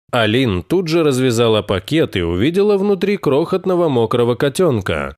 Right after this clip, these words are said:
Женщина схватила малыша и немедленно побежала домой. Алин решила оставить кроху в переноске на некоторое время, ведь в доме уже были несколько котов и собака, а котенок был очень напуган.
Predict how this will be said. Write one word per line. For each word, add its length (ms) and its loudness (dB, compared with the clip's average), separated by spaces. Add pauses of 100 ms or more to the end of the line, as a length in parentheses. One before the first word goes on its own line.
Женщина 560 -2
схватила 540 -2
малыша 480 0
и 80 0
немедленно 640 0
побежала 520 0
домой. 520 -4 (160)
Алин 400 0
решила 500 0
оставить 460 -2
кроху 320 -2
в 80 -10
переноске 640 -2
на 120 0
некоторое 540 -2
время, 420 -2
ведь 220 -2
в 80 -6
доме 260 0
уже 240 0
были 220 0
несколько 560 -2
котов 340 -2
и 60 0
собака, 680 -2
а 160 -6
котенок 520 -2
был 180 0
очень 360 -2
напуган. 680 -4